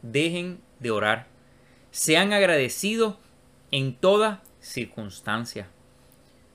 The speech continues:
Gracias, Señor, por esta palabra. Creo que esta porción llegó a mi vida en un momento donde realmente yo necesitaba, eh, un cariñito de Papá Dios, donde realmente necesitaba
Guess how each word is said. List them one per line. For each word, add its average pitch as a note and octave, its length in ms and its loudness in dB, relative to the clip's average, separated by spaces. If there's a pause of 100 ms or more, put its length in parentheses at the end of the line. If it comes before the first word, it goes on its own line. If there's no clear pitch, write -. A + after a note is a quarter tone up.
(120)
Gracias, A#2 320 -4
Señor, B2 300 -8
por G#2+ 120 -8
esta G#2+ 220 -10
palabra. G2+ 420 -6 (460)
Creo D#3 340 2
que D#3+ 400 0 (720)
esta C#3+ 240 -6
porción D3+ 560 -4 (240)
llegó A2+ 280 -2
a A#2+ 40 -2
mi C#3+ 120 -6
vida C#3+ 280 -4
en A2+ 80 -4
un A2+ 80 -6
momento C#3 580 -6 (580)
donde B2 440 -2
realmente D3+ 480 -4
yo A#2+ 140 -4
necesitaba, C#3+ 840 -2 (380)
eh, G#2+ 340 -8
un A#2+ 140 -10
cariñito B2 540 -4
de A2 80 -6
Papá G2 260 -8
Dios, F2+ 160 -14 (640)
donde A2+ 240 -2
realmente C#3 480 0
necesitaba D3 840 0